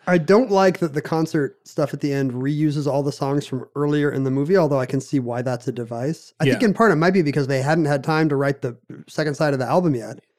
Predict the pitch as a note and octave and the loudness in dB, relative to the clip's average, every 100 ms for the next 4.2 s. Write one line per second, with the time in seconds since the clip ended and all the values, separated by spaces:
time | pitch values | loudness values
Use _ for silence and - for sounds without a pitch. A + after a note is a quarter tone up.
0 | _ - C3 D#3 C#3+ C3+ D#3 F3+ C#3+ - | _ -10 -2 0 2 0 2 2 2 -2
1 | - D#3+ D#3 C#3 F#3+ D3 C#3+ - _ _ | 0 2 2 2 0 0 -4 -14 _ _
2 | B2+ G#2+ C#3+ B2+ B2 - _ C3 C3+ C#3+ | -2 0 -2 -2 -6 -12 _ -2 0 0
3 | C#3+ C#3 E3 G#3+ - C#3+ C#3 C3 A#2+ B2+ | 0 2 2 2 -2 -4 0 0 0 -2
4 | - | -4